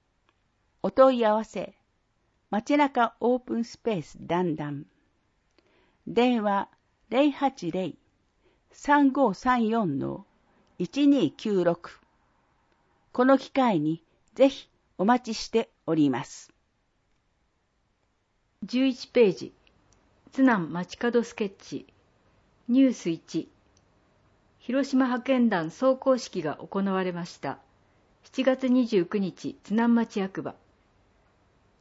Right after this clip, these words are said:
Speaker 2: 津南中学校から広島へ派遣される派遣団の壮行式が七月二十九日に行われました。津南中学校を代表して派遣される四名の生徒は、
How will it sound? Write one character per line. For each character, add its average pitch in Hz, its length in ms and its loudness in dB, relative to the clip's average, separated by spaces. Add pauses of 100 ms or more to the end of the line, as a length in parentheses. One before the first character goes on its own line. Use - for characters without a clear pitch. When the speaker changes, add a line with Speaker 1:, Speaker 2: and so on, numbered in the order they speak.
Speaker 2:
津 - 140 -6
南 269 200 4
中 277 180 -6
学 269 240 0
校 196 160 -4
か 180 140 -4
ら 151 140 -4
広 240 280 -2
島 247 200 2
へ 240 60 2
派 202 240 -4
遣 233 180 0
さ 226 100 -4
れ 214 140 -2
る 214 180 -4
派 190 200 -8
遣 262 240 2
団 190 200 -2
の 165 80 -6
壮 240 240 -2
行 240 240 -2
式 - 280 -10
が 147 160 -8 (360)
七 - 220 -4
月 262 240 2
二 262 180 4
十 196 180 0
九 226 140 -4
日 220 240 -2
に 170 120 -4
行 143 120 -8
わ 180 340 -6
れ 175 60 -6
ま 165 140 -10
し - 120 -16
た。 - 220 -10 (800)
津 - 140 -8
南 277 240 6
中 277 220 -2
学 269 220 0
校 196 200 2
を 175 100 4
代 202 200 0
表 214 260 -2
し - 100 -14
て 208 100 -4
派 190 200 -4
遣 208 160 -4
さ 196 140 -4
れ 190 120 -2
る 185 220 -4
四 254 260 4
名 208 140 2
の 165 140 -4
生 185 180 -4
徒 160 160 -6
は、 147 180 -4